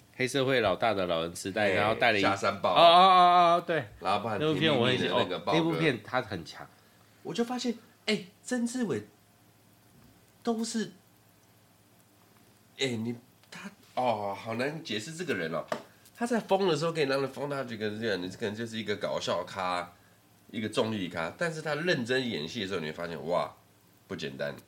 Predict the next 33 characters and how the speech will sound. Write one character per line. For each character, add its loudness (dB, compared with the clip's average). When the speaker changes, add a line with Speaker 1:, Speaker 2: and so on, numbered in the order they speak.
Speaker 2:
他 -4
其 -6
实 -10
是 -8
一 -2
个 -4
有 -4
影 -8
帝 -8
资 -12
格 -6
的 -10
人 -8
呢。 -16
Speaker 1:
我， -8
我 -2
觉 -2
得 -2
啊， 0
这 0
可 -8
能 -6
会 0
有 0
一 -4
点 -4
冒 -2
犯 -4
啊， -10
但 0
是 -6
就 -2
是 -4